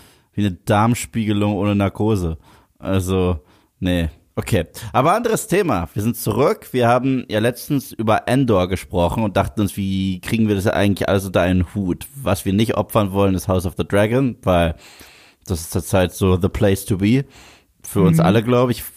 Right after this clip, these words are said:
Speaker 1: Sehr traurig, dass ich nicht beim Podcast jetzt dabei war für die neue Folge,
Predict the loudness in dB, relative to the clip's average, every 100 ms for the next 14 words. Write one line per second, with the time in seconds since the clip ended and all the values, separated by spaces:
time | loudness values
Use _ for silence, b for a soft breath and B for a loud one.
0 | _ _ -16 -6 0 2 2 0 0 0
1 | 0 -6 -8 -8 -4 -4 -2 -4 -4 -6
2 | -6 -6 -2 -2 -4 -4 0 2 2 0
3 | -2 2 0